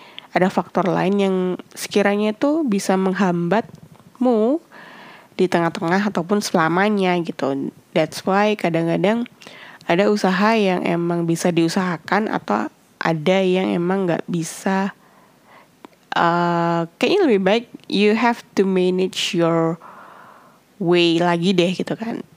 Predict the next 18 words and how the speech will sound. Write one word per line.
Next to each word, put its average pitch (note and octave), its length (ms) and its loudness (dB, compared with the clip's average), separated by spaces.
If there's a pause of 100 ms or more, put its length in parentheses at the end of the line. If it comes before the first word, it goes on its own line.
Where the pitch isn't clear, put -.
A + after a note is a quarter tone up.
(120)
Even C4+ 560 0 (320)
kamu G3+ 320 0
nggak - 240 -2
punya D#3+ 400 -2 (880)
specific D#3+ 720 -2 (160)
goal D#3+ 560 0
on D#3 400 -2
this D3+ 320 -6
term, E3 640 0
especially - 560 -4
kayak D3+ 400 -4 (560)
relationship D#3+ 640 -2
tadi F3 320 -2
gitu D#3 240 -2
kan. - 240 -4
Misalkan G3 400 -2
kayak - 320 -2
temenan E3 320 0